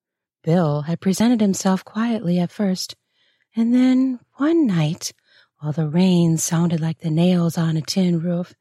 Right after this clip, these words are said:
he appeared at her door with a bottle of whiskey and two glasses. Not knowing his true intentions, Carol opened the door, and he slid inside.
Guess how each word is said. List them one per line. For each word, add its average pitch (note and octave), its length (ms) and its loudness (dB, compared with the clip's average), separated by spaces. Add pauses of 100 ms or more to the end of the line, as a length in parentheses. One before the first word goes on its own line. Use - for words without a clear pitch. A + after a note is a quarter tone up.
(720)
he G#3+ 220 0
appeared G3 560 0
at E3+ 140 0
her F#3 180 -2
door E3 520 0 (440)
with - 140 -2
a C4 60 0
bottle B3 380 2
of G#3 160 0
whiskey E3+ 640 0
and F3+ 180 -4
two A3 220 2
glasses. F3+ 720 -4 (600)
Not G#3 280 0
knowing F#3 380 2
his E3+ 180 -2
true A#3 280 0
intentions, F3+ 800 0 (540)
Carol E3 520 0
opened G#3+ 480 -2
the A#3+ 120 2
door, D3 500 -2 (500)
and E3+ 200 -12
he F3+ 120 0
slid E3+ 640 0
inside. E3+ 1080 -2